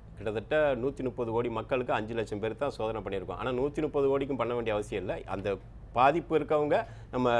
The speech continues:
இந்த quarantine பண்ணி வச்சிருக்கக்கூடிய தனிமைப்படுத்தப்பட்டவர்கள்னு பார்த்தா கூட தமிழ்நாட்டிலே தனிமைப்படுத்தப்பட்டவர்கள் ஒரு லட்சம் பேர் இருக்காங்க. நம்ம இது வரைக்கும் ஐம்பத்தொன்பதாயிரம் பேருக்கு பரிசோதனை பண்ணியிருக்கோம். So, அந்த பரிசோதனை அதிகமாகையில எண்ணிக்கை கூடத்தான் செய்யும்.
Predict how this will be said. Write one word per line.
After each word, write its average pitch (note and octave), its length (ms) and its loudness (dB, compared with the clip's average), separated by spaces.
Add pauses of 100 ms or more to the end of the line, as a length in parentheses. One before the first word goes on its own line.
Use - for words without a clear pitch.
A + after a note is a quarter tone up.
(160)
இந்த A#2 120 2
quarantine C#3+ 520 2
பண்ணி B2 200 2
வச்சிருக்கக்கூடிய A#2 560 0
தனிமைப்படுத்தப்பட்டவர்கள்னு B2 1000 0
பார்த்தா A2 160 -2
கூட C3 160 0
தமிழ்நாட்டிலே C#3+ 580 2
தனிமைப்படுத்தப்பட்டவர்கள் B2 960 -2
ஒரு A2 80 -4
லட்சம் G#2+ 220 -4
பேர் A2+ 100 -2
இருக்காங்க. F2 300 -6 (540)
நம்ம C#3 220 4
இது C3 120 6
வரைக்கும் C3+ 220 6
ஐம்பத்தொன்பதாயிரம் A2+ 600 2
பேருக்கு A2+ 260 -2
பரிசோதனை F#2+ 360 -4
பண்ணியிருக்கோம். F2+ 340 -8
So, D3+ 120 0
அந்த A#2+ 180 2
பரிசோதனை F3+ 540 4
அதிகமாகையில D3+ 560 4
எண்ணிக்கை D3 360 2
கூடத்தான் B2+ 400 0
செய்யும். G#2+ 300 0